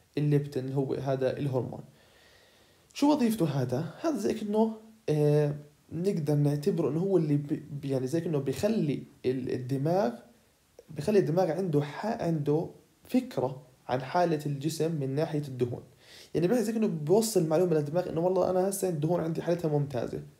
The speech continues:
خلص. أو بوصل مثلًا صورة للدماغ، فهو هذا يعني هو مسؤول عن نقل الصورة عن حالة، فهو informs the brain of the fat store level، هو اللي بي-، زي كأنه بيخبر البرين عن حالة اللي هو الفات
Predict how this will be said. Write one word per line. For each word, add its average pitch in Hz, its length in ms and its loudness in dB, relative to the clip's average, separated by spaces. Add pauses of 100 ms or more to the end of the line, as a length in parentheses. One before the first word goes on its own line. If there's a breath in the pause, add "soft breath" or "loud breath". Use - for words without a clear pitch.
(120)
خلص. - 320 -2 (440 soft breath)
أو 202 120 8
بوصل 170 720 0
مثلًا 170 220 2
صورة 165 320 2
للدماغ، 151 300 0
فهو 214 460 4
هذا 202 260 0
يعني 135 220 -4 (340 loud breath)
هو 180 40 2
مسؤول 175 480 0
عن 165 200 -2
نقل 185 340 0
الصورة 165 680 2 (260 loud breath)
عن 143 300 0
حالة، 143 520 0
فهو 147 320 0
informs 165 760 0
the 147 260 0
brain 139 220 -2 (480 loud breath)
of - 40 2
the 143 140 0
fat 165 560 2
store 147 340 0
level، 143 360 -2
هو 226 180 -8
اللي 170 140 -2 (280)
بي-، 180 200 -2
زي 170 80 -4
كأنه 190 140 -2
بيخبر 156 440 0
البرين 147 440 0 (340 loud breath)
عن 160 460 -2
حالة 151 460 0
اللي 135 180 -4
هو 139 140 0
الفات 135 460 -2